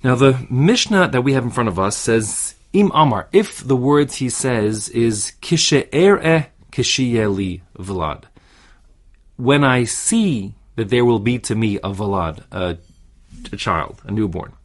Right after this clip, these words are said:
So it's not clear why the Mishnah went from, out of this word kishe'era, when I see. Okay, so, um, if it belongs in here, it's not clear exactly what the Mishnah means at all. Um, but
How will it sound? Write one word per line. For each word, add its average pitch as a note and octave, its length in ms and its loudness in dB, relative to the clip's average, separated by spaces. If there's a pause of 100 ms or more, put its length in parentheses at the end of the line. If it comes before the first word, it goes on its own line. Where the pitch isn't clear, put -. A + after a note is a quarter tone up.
(480)
So B2+ 320 4
it's C3 180 -8
not C4 200 2
clear E3+ 200 2
why C#3 180 2
the C3 80 -2
Mishnah A#2 280 -4
went G2+ 240 -4
from, F#2+ 420 -6 (540)
out B2+ 100 0
of A#2 60 -2
this A2 160 -4
word G2+ 260 -2 (300)
kishe'era, G#2+ 520 -4
when F#2+ 160 -4
I F2 100 -4
see. - 320 -10 (420)
Okay, C#3 260 -2
so, A#2 320 -2 (380)
um, G#2 460 -2 (420)
if D#3+ 180 -2
it - 160 -6
belongs B2 380 0
in A#2 100 -4
here, A2+ 320 0
it's G2+ 160 -4
not A2 160 -2
clear G#2 160 -2
exactly F#2+ 380 -4
what - 140 -8
the F#2 200 -4 (460)
Mishnah G#2 340 -6
means G2+ 180 -6
at F2 60 -4
all. - 240 -8 (420)
Um, G2 300 -4 (240)
but G#2 160 -6